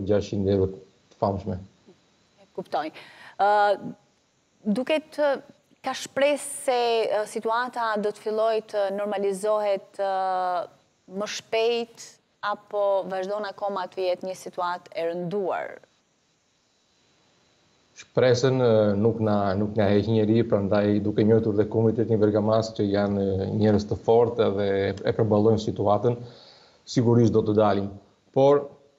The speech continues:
Speaker 1: duhet, ë, duhet të kemi një, një, një vizion të larg, sepse, të largët, sepse tani po flitet për fazën e dytë, si thash më përpara, për hapjen e kantierëve, për hapjen e jetës sociale. Dhe nuk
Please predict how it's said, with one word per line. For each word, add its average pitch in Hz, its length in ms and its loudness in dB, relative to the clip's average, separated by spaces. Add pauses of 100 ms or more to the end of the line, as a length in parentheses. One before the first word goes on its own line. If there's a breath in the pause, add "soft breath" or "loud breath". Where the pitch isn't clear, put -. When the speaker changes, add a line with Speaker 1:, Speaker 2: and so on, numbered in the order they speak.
(360)
Speaker 1:
duhet, 120 640 0
ë, 113 520 6
duhet 127 280 -4
të 127 100 -4
kemi 131 260 -2
një, 123 240 4
një, 135 360 2
një 135 180 0
vizion 117 440 0
të 113 140 2
larg, 113 360 2
sepse, - 400 -4 (180)
të 110 160 0
largët, 107 460 2
sepse - 280 -10
tani 123 240 -4
po 120 160 2
flitet 127 420 -4
për 113 300 4
fazën 120 320 0
e 107 80 0
dytë, 110 220 -6
si 107 180 -6
thash 107 200 0
më 110 160 -2
përpara, 107 360 0
për 95 180 -2
hapjen 110 380 -2
e 101 140 -2
kantierëve, 107 500 2
për 101 180 -4
hapjen 107 300 -2
e 104 80 0
jetës 113 360 0
sociale. 107 480 0 (800 loud breath)
Dhe 113 760 4
nuk 120 480 -6